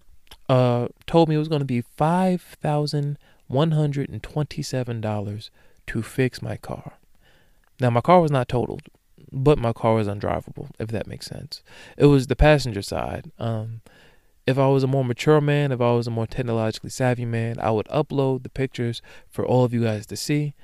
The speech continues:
but I will not do so. But if you ask to see them, uh, once again, tweet me or hit me on I G, and I'll gladly will send you the photos about how my life was potentially ruined. Fast forward,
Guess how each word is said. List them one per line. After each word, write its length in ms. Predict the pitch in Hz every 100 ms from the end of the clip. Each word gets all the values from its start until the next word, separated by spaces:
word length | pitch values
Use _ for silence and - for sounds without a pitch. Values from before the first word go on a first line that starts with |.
| - -
but 220 | - 123 98
I 120 | 117
will 160 | 113
not 220 | 110 107 101
do 160 | 104
so. 380 | - - - 127 - - -
But 140 | 208 208
if 100 | 165
you 60 |
ask 240 | 180 170 -
to 60 |
see 180 | - 180
them, 240 | 135 135 143 - - -
uh, 220 | 131 131 -
once 240 | - 151 -
again, 300 | 143 139 147
tweet 260 | 143 131
me 220 | 117 147 160
or 320 | 117 117 117 - - - _ -
hit 160 | 143
me 120 | 135
on 160 | 123 123
I 160 | 120 117
G, 240 | 131 156
and 160 | - 139
I'll 260 | 139 147 -
gladly 360 | 143 151 156 143
will 100 | 139
send 220 | - 139
you 40 |
the 60 | 139
photos 540 | - 151 135 123 123 - - -
about 280 | - 120 120
how 120 | 127
my 120 | 123 120
life 320 | 127 127 -
was 160 | 110
potentially 460 | - - 110 107 107
ruined. 420 | 107 107 92 - - - - - - - - - - - - -
Fast 320 | 175 165 143
forward, 400 | 180 180 131 143